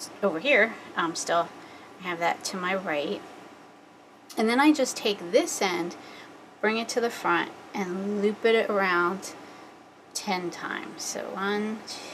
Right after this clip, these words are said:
two, three, four, five, six, seven, eight, nine,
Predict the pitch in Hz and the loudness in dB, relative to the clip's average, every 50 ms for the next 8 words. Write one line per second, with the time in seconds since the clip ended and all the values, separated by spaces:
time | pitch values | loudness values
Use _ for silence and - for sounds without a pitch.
0 | - - - 240 240 240 233 240 226 226 220 - - - - - - - - - | -12 -8 -4 -2 -2 0 0 0 0 -2 -2 -4 -8 -16 -18 -20 -20 -20 -20 -20
1 | - - - - - - - - - - - - 208 202 202 190 190 190 190 185 | -20 -20 -20 -20 -20 -20 -20 -18 -18 -16 -12 -8 -6 -4 -2 -2 -2 -2 -4 -4
2 | 185 190 196 196 - - - - - - - - - - - - - - - - | -6 -6 -8 -10 -10 -14 -18 -18 -18 -20 -20 -20 -20 -20 -20 -20 -20 -20 -18 -18
3 | - - - - 208 202 196 175 165 160 160 - - - - - - - - - | -18 -16 -12 -8 -6 -4 -2 -2 -2 -2 -4 -6 -10 -18 -18 -20 -20 -20 -20 -20
4 | - - - - - 302 302 320 320 320 311 302 302 311 311 - - - - - | -20 -20 -20 -10 -4 -4 -4 -2 -2 -4 -2 -2 0 -2 -2 -4 -8 -16 -18 -18
5 | - - - - - - - - - - - - - - - - - - - - | -20 -20 -20 -20 -20 -20 -20 -20 -20 -20 -18 -16 -14 -12 -10 -8 -6 -4 -4 -4
6 | - - - - - - - - - - - - - - - - - - - - | -4 -8 -14 -12 -12 -12 -10 -12 -12 -12 -14 -16 -18 -18 -16 -12 -10 -10 -10 -10
7 | - - - - 233 233 233 226 226 226 214 214 220 208 - - - - - - | -12 -10 -6 -2 -2 0 0 -2 -4 -6 -6 -8 -8 -10 -14 -18 -18 -20 -20 -20
8 | - - - - - - - - - - - - - - - - 262 277 - - | -20 -20 -20 -20 -20 -20 -20 -20 -20 -20 -20 -20 -20 -18 -10 -8 -6 -6 -6 -8
9 | - - - - - - - - - - - - - - - - - 220 214 208 | -10 -8 -6 -6 -6 -8 -14 -16 -18 -20 -20 -20 -20 -20 -20 -20 -18 -12 -10 -8
10 | 214 214 214 214 208 208 208 208 208 208 202 202 202 214 | -8 -6 -6 -4 -4 -4 -2 -2 -2 -2 -2 -4 -4 -6